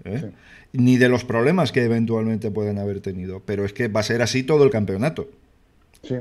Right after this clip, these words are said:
Speaker 2: sí, sí.
Speaker 1: Y lo peor
Speaker 2: Sí, sí.
Speaker 1: es que al año que viene van a tener un mes o dos de descanso y van a empezar otra vez.
Speaker 2: Sí.
Speaker 1: Porque el año que viene sí que va a empezar en sus fechas el campeonato. Con público, sin público, como queramos, pero va a empezar en sus fechas.
Speaker 2: Sí.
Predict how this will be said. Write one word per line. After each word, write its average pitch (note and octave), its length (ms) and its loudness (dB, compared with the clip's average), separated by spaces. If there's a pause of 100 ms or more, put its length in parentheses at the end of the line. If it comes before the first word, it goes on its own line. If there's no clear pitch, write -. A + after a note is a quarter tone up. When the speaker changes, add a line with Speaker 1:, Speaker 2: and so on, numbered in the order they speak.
Speaker 2:
sí, B2 140 -8
sí. D3 80 -4
Speaker 1:
Y C3 80 4
lo A#2+ 160 2
peor D#3 460 2
Speaker 2:
Sí, B2+ 140 -8
sí. A#2+ 80 -14 (100)
Speaker 1:
es B2 140 -2
que C#3+ 140 2
al G#2+ 140 2
año C3 220 0
que C#3 80 6
viene D3 220 2
van A#2+ 180 0
a C3 60 -2
tener C3 280 -2
un A2+ 180 -2
mes B2+ 260 -2
o G2+ 80 -4
dos G#2 180 -4
de A#2+ 100 -4
descanso C3+ 400 0
y F3 60 2
van A#2 160 0
a - 20 0
empezar A2+ 340 -2
otra G2+ 220 -4
vez. B2 220 -8
Speaker 2:
Sí. - 80 -20 (580)
Speaker 1:
Porque F#2+ 640 -2
el F#2 520 -2
año F#2 180 -2
que G2 100 -2
viene G#2+ 180 0
sí A#2 100 -2
que B2+ 80 0
va A#2+ 80 0
a - 20 0
empezar G2 380 -4
en F#2+ 80 -4
sus F2 240 -10
fechas A#2 320 -8
el F2+ 120 -10
campeonato. F#2 640 -12 (220)
Con E2 240 -12
público, C3 480 0
sin F2 240 -4
público, B2+ 580 0
como F2+ 240 -4
queramos, F2 440 -4
pero E2 200 -8
va F2 80 -4
a - 20 -2
empezar F2+ 320 -6
en E2+ 100 -6
sus - 160 -16
fechas. - 420 -20 (160)
Speaker 2:
Sí. B2+ 80 -6